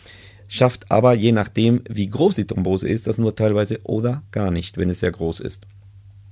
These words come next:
In dieser Situation natürlich bleiben diese Tropfen, diese Gerinnsel in dem Blutsystem und bilden letztendlich Narben.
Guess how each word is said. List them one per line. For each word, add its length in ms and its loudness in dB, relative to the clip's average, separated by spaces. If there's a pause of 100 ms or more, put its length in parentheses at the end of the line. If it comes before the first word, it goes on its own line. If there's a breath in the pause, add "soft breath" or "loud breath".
(480 loud breath)
In 120 0
dieser 200 2
Situation 520 0
natürlich 500 0 (340 loud breath)
bleiben 400 6
diese 460 2 (300 soft breath)
Tropfen, 420 0
diese 460 0 (120)
Gerinnsel 500 2
in 160 -2
dem 160 2
Blutsystem 680 0 (400 loud breath)
und 220 2
bilden 340 2
letztendlich 640 -2
Narben. 520 -2